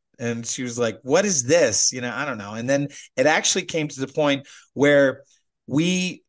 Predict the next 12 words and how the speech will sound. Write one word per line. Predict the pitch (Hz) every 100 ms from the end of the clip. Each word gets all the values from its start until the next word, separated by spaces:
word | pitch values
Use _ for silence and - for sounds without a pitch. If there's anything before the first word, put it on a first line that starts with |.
| _ _ -
worked | 117 190 196
at | 214
the | 185
same | - 165 147
place, | 180 214 151 143 - _ _ _
but | 131 139 139
we | 156
would | 160
drive | 143 160 151
separately | - 165 180 - 143 139 120 101
just | 131 151 170 -
because | 160 160 185 135 127